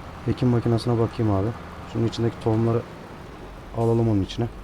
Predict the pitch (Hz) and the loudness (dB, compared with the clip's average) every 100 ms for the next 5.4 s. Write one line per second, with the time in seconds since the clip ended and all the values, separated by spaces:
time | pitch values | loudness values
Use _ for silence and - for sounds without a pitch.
0 | - - - - - - - - - - | -16 -16 -16 -14 -14 -14 -14 -14 -16 -12
1 | - 104 - 101 107 110 107 107 107 117 | -4 -2 0 2 2 2 2 4 2 0
2 | - - - 104 90 - - 104 101 113 | -6 -8 -2 0 0 -2 -10 -4 0 2
3 | 113 113 120 101 - - - - - - | 2 4 4 2 -2 -4 -6 -6 -6 -8
4 | - - - 104 104 120 131 107 95 - | -12 -16 -4 2 4 4 2 2 0 0
5 | 95 90 101 | -2 -2 -4